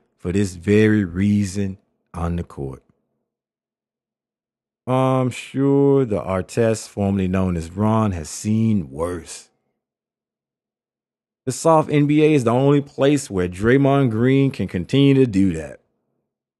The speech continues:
But why is he so angry? Why? Why does this game borderline, "I'll get beat down if I do this anywhere else," dirty?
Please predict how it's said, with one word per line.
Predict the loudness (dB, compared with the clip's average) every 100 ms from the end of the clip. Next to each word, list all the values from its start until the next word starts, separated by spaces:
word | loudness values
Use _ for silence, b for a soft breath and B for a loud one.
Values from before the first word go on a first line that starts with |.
| _
But | -10
why | -2 0 2 4
is | 2
he | 0
so | -4 -4 -2 0
angry? | 2 2 0 -4 -6 -14 _ _ _ _ _
Why? | -6 0 2 2 0 0 0 0 -2 -4 -8 -16 _ _ _ _ _ _ _ _ _ _ _ 0
Why | 2
does | 4
this | 2 2
game | 2 2 4
borderline, | 4 4 2 0 -2 -6 -12 _ _ -4
"I'll | -2 0
get | 0 0
beat | -2 0 0
down | 2 2 0
if | 0
I | 0
do | 2 4
this | 4 2
anywhere | 2 2 4 4
else," | 4 2 -4 -20 -12
dirty? | 0 2 4 0